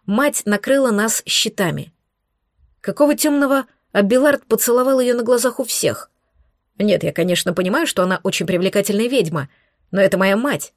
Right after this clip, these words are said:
Какие отношения у нее с деканом? Память зацепилась за издевательское «Ваше Высочество Белладонны»,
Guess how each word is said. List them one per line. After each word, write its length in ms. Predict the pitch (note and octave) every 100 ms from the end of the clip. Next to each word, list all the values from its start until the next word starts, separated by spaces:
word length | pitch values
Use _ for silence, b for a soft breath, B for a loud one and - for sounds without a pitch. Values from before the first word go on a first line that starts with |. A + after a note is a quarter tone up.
| _ _ _ _ _ _ -
Какие 300 | A3+ A3+ D#4
отношения 500 | D4+ E4+ - C#4 F3
у 40 |
нее 220 | E3+ E3+
с 80 | D#3+
деканом? 580 | D3+ G#3+ G#3 C#3 C#3 - _ _ _ _ _ _ _ _ _ _ _ _
Память 440 | C4+ C#4+ C#4 A3+ -
зацепилась 640 | F#3+ G#3 - G#3+ C#4+ C4+ G#3
за 160 | A3
издевательское 1120 | - - G3+ F#3 A#3 C4+ B3+ A3+ - A3 G3+ - _ _ _ _ -
«Ваше 420 | G3+ A#3 A3 G#3
Высочество 800 | G3+ - D#4 C#4 E3 - D3 D3
Белладонны», 840 | F3 F#3+ G3+ G#3+ G#3 E3+ C#3+ A#2